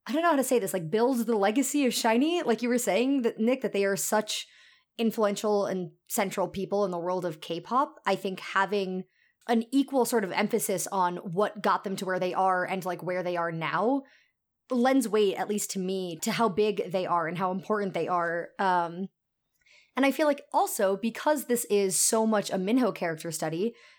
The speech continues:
um, and Minho discovering things about his sexuality, Minho who goes from being, like,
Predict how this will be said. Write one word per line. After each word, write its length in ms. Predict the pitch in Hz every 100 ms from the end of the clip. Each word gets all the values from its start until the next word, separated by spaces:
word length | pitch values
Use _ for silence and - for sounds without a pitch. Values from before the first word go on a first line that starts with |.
| _ -
um, 320 | 208 175 170
and 160 | 196 190
Minho 560 | 190 196 180 180 180 175 _ _ _ -
discovering 540 | 202 226 - 185 196 190
things 260 | 196 196
about 160 | 190 170
his 120 | 190
sexuality, 600 | - - 185 175 180 196
Minho 360 | 185 185 226 214
who 140 | 214
goes 240 | 190 196
from 180 | - 196
being, 220 | 190 196
like, 320 | 196 185 180